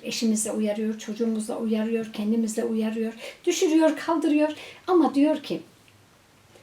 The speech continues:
"Ben seni terk etmedim. Ben seni yalnız bırakmadım. Ben seni seviyorum. Ve sen bana aitsin. Burada ne kadar yaşarsan yaşa,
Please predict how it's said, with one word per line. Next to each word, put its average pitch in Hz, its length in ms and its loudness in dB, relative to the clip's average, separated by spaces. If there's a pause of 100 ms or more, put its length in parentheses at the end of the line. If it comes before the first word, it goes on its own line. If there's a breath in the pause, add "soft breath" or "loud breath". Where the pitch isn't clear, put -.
(160)
"Ben 247 160 2
seni 165 280 -6
terk 156 320 -14
etmedim. - 380 -16 (1120 loud breath)
Ben 254 120 6
seni 202 220 0
yalnız 156 480 -8
bırakmadım. - 500 -16 (1600 loud breath)
Ben 190 140 0
seni 156 240 -6
seviyorum. 151 520 -8 (720 loud breath)
Ve 240 120 4
sen 180 320 0
bana 165 320 -4
aitsin. - 500 -8 (640 loud breath)
Burada 254 200 0
ne 156 140 -2
kadar 208 260 -2
yaşarsan 165 640 -4
yaşa, 160 300 -10